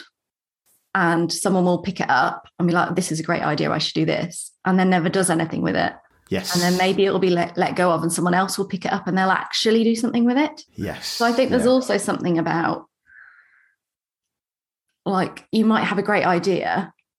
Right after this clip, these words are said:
Speaker 1: and you might love it one day, but do you know what? If in three months' time it doesn't float your boat, let it go, let someone else
Speaker 2: Mm.
Speaker 1: grab hold of it and do something with it. 'Cause
Speaker 2: Yeah.
Speaker 1: another idea will come to you that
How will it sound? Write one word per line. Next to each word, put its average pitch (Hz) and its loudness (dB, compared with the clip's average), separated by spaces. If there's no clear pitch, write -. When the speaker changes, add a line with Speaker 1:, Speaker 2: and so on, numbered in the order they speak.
Speaker 1:
and 208 2
you 208 2
might 202 2
love 202 2
it 165 0
one 180 2
day, 160 -4
but - -2
do - -8
you 226 2
know 254 4
what? 226 2
If 180 -2
in 220 2
three 254 4
months' - 2
time 196 2
it - -2
doesn't 180 -2
float 180 -2
your 160 -4
boat, 160 -2
let 175 2
it 160 -2
go, 156 0
let - 0
someone 180 0
else 220 0
Speaker 2:
Mm. 170 -2
Speaker 1:
grab 190 0
hold 190 2
of 185 -2
it 175 0
and 185 0
do 185 0
something 190 -2
with 190 0
it. 202 0
'Cause 185 2
Speaker 2:
Yeah. 196 4
Speaker 1:
another 185 2
idea 185 2
will 180 0
come 170 0
to 165 -4
you 170 2
that - -2